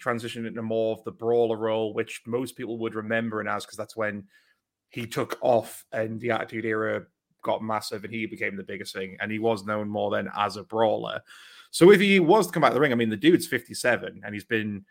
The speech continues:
retired now almost approaching twenty years. I think it could work if you're just letting him go in there, just throw a couple of knuckle sandwiches.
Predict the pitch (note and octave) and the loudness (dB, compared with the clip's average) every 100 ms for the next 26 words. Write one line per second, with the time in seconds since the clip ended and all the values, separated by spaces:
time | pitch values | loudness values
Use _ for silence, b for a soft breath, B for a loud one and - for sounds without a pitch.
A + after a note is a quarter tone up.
0 | _ _ _ _ A2+ - B2+ A#2+ A#2 A#2 | _ _ _ _ -10 0 6 8 8 4
1 | A2 A2 G#2+ G#2 G2+ F#2+ _ _ _ _ | -2 0 2 2 0 -6 _ _ _ _
2 | C3+ A#2+ F3 F3 C#3+ - B2 - A#2+ A#2 | 2 4 6 4 2 -2 -8 -4 -4 -6
3 | G#2 G#2+ A2 G2+ G#2+ G#2+ G#2+ - - - | -12 -6 -6 -4 -2 -2 -2 -8 -10 -10
4 | b b b b b b _ _ - - | b b b b b b _ _ -10 -2
5 | G3+ A3+ G#3+ F#3 - F#3 F3 B2 C#3 G#2+ | 6 6 6 0 4 6 6 4 2 2
6 | A2 - C3 E3 E3+ E3+ D3+ B2+ C3+ C3 | -2 -8 -6 0 0 2 4 4 2 2
7 | D3+ C3+ B2 A#2+ A#2+ A#2 - C#3 B2+ A#2+ | 4 4 0 2 2 0 -4 -4 -4 -4
8 | A#2+ B2 A#2 A2+ A2+ A2+ G#2+ G#2+ G2+ G#2 | -8 -4 -2 -2 -6 -8 -6 -4 -6 -8
9 | G2 G#2+ G#2+ G2+ - - | -8 -4 -4 -6 -8 -10